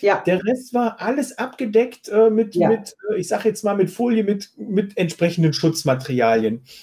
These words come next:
Speaker 1: Amalgam
Speaker 2: Ja.
Speaker 1: ist hochtoxisch, das ist Sondermüll, das müssen die speziell entsorgen. Und jetzt überleg dir mal, das hast du im Mund.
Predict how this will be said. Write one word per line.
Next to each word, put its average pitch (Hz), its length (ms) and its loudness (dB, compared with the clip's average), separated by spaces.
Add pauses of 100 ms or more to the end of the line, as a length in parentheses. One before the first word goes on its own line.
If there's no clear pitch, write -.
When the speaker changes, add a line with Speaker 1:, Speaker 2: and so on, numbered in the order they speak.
(400)
Speaker 1:
Amalgam 202 640 4
Speaker 2:
Ja. 220 80 -2
Speaker 1:
ist - 140 -10
hochtoxisch, 220 880 0
das 185 180 -2
ist 175 200 -2
Sondermüll, 220 640 2
das 202 160 -2
müssen 208 280 -8
die 202 120 -6
speziell 196 540 2
entsorgen. 185 580 4
Und 185 100 -4
jetzt 190 160 2
überleg 190 380 2
dir 226 100 -8
mal, 196 180 0
das 185 240 -2
hast 190 220 -2
du 202 80 0
im 170 140 2
Mund. 180 320 -4